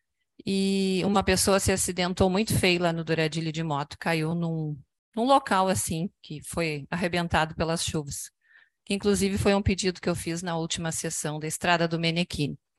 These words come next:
Então, eu sei que não há tempo suficiente para a administração correr no município e arrumar todas as estradas,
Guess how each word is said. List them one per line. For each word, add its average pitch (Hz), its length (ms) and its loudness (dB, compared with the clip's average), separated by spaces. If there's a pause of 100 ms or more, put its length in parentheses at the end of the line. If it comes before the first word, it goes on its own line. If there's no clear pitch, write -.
(440)
Então, 220 180 6
eu 240 80 8
sei 214 320 6
que 160 320 0
não 175 200 6
há 175 80 6
tempo 190 280 4
suficiente 202 680 2
para 185 100 2
a - 20 6
administração 170 760 -2
correr 180 420 8
no 202 100 4
município 190 460 4
e - 20 8
arrumar 165 360 2
todas 175 580 4
as 151 160 -4
estradas, 156 760 2